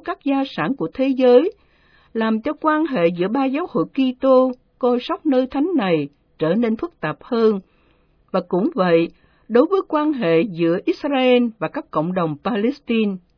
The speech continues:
Vì tình trạng cụ thể hiện nay giữa Israel và các lãnh thổ của người Palestine, người ta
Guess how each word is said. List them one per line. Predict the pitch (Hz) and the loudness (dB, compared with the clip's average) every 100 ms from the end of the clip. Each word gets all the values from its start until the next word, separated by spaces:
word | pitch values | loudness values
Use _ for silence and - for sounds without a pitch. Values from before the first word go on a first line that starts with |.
| _ _ _ _ _ _ - | _ _ _ _ _ _ -4
Vì | 226 | -2
tình | 220 208 190 | 2 2 2
trạng | 185 180 | -2 -2
cụ | 175 170 226 | -2 -2 0
thể | 277 165 269 | 0 0 0
hiện | 202 190 247 | 0 -2 0
nay | 254 247 190 | 2 2 2
giữa | 165 | -2
Israel | 294 - 269 254 247 247 | -2 -4 -2 0 2 2
và | 160 | -2
các | 285 - | -6 -4
lãnh | 180 277 | -4 -2
thổ | - 170 | 0 0
của | 175 | 2
người | 269 226 160 - | 0 2 0 -2
Palestine, | 226 233 302 - 269 262 240 - _ _ _ _ | -2 0 -2 -2 -2 0 -2 -6 _ _ _ _
người | 220 220 | 2 2
ta | 220 202 | 2 -2